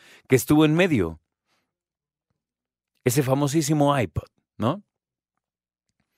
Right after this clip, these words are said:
Amamos la música. ¿Cuántos de nosotros amamos tanto la música que compramos audífonos muy específicos, que compramos bocinas para nuestros autos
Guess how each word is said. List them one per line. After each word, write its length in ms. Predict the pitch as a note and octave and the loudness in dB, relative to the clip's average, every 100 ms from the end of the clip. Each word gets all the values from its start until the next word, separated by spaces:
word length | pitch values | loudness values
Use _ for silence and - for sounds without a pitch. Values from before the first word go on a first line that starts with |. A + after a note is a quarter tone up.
| _ _ | _ _
Amamos 420 | C3+ D#3+ F3 D#3 A2+ | 2 2 2 0 0
la 80 | |
música. 580 | G2+ F2 E2 F#2+ - - _ _ _ _ _ _ _ - _ _ | 0 -2 -8 -14 -16 -20 _ _ _ _ _ _ _ -20 _ _
¿Cuántos 320 | F#3 A3 A3 | 0 2 0
de 100 | E3 | 0
nosotros 480 | E3 C3 F#3 F#3 D3+ | 2 2 2 0 0
amamos 320 | D3+ D#3+ E3 | 0 0 0
tanto 220 | F3 E3+ D#3+ | 0 2 2
la 100 | C3 | 4
música 520 | C3+ D#3 - E3 E3+ - | 2 -2 0 0 0 -4
que 180 | C3 B2+ | -2 -2
compramos 540 | C3 A#2+ D3 D3+ C#3+ | -2 0 2 2 2
audífonos 560 | C3 B2 C3+ D3+ C3+ G2 | 0 2 0 0 -2 -2
muy 200 | C3+ C#3+ | -2 0
específicos, 840 | B2+ - F#2+ - C3+ C3+ - C3 - | 0 -2 -4 -2 -4 -4 -4 -4 -4
que 140 | A2+ | -4
compramos 480 | A2 F2+ C3 C#3+ F#2+ | -4 0 0 0 -4
bocinas 580 | G#2 G#2 - D3+ C#3+ - | -2 -2 -2 -4 -4 -2
para 220 | A#2 G#2+ | -2 -2
nuestros 420 | G#2+ - A2 G2+ | -6 -4 -4 0
autos 540 | B2 C3+ E3 F3 - | 0 0 -2 -6 -10